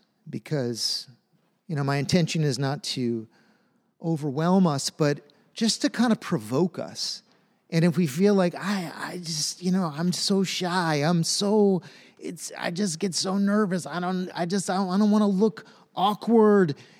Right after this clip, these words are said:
in, in situa-," listen, I'm with you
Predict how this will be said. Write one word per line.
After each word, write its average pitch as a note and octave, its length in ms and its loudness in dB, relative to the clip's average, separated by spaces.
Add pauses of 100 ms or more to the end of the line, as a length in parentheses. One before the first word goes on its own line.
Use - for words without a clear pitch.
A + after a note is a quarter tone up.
in, F#3+ 180 4
in F#3+ 200 2
situa-," G3 680 0
listen, G#3+ 420 2
I'm B3 380 -2
with C4 320 2
you A3+ 400 2